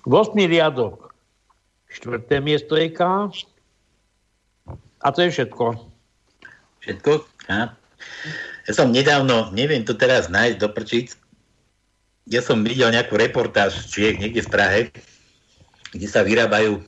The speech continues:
Speaker 2: antigenové testy. Nie vyrábajú, neviem, či dovážajú, vyrábajú, neviem, nejaký výrobca alebo či dovozca.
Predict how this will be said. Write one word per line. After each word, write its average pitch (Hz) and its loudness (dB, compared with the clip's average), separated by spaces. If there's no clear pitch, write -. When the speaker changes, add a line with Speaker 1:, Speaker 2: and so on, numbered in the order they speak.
Speaker 2:
antigenové 110 0
testy. 117 -2
Nie 104 -2
vyrábajú, 92 2
neviem, 113 0
či 85 -10
dovážajú, 98 2
vyrábajú, 98 2
neviem, 101 0
nejaký 101 -6
výrobca 95 0
alebo 85 -2
či 80 -10
dovozca. 95 0